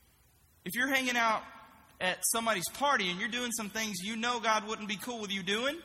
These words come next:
and then right in the middle of the party, you're like, "Dude, I forgot to tell you, man." My middle school pastor said that you need to hear about Jesus. And you're right in the middle of doing something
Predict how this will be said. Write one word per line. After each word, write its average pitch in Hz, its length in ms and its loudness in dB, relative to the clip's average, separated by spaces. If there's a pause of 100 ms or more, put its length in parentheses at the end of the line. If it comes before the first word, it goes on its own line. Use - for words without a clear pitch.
(680)
and 208 160 2
then 233 260 4
right 233 160 4
in 220 80 0
the 220 60 0
middle 240 160 0
of 226 160 0
the - 40 -10
party, 240 220 4
you're 247 100 2
like, 226 220 2
"Dude, 220 600 0 (200)
I 214 160 0
forgot 240 300 4
to 240 80 2
tell 220 260 2
you, 180 300 -2
man." 165 340 -6 (560)
My 175 100 -4
middle 233 240 -2
school 214 180 -8
pastor 185 480 0
said 196 540 0 (580)
that 196 340 2 (300)
you 214 120 0
need 285 180 2
to 294 40 0
hear 285 140 4
about 285 220 4
Jesus. 302 420 4 (1160)
And 214 100 0
you're 269 120 2
right 285 140 6
in 254 60 -2
the 254 60 0
middle 262 240 2
of 208 80 -4
doing 254 280 -2
something 240 480 -2